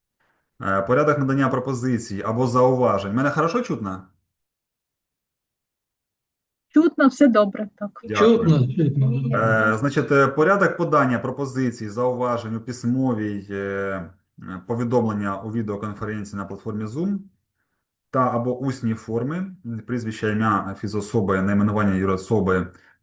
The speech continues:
Speaker 1: та прізвище, і ім'я її представника, усні чи письмові пропозиції, зауваження вносяться до протоколу письмово, здійснюється аудіо та відеоконф-,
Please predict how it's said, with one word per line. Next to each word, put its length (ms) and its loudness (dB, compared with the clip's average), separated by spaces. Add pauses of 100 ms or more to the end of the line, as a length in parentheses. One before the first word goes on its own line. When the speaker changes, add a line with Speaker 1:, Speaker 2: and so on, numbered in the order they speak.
(140)
Speaker 1:
та 140 0
прізвище, 720 -2
і 180 -6
ім'я 220 2
її 120 4
представника, 640 0
усні 280 2
чи 120 -4
письмові 360 -2
пропозиції, 580 -4
зауваження 380 -2
вносяться 380 -2
до 100 -2
протоколу 500 -2
письмово, 480 -2
здійснюється 800 -2
аудіо 420 -4
та 120 -6
відеоконф-, 720 -6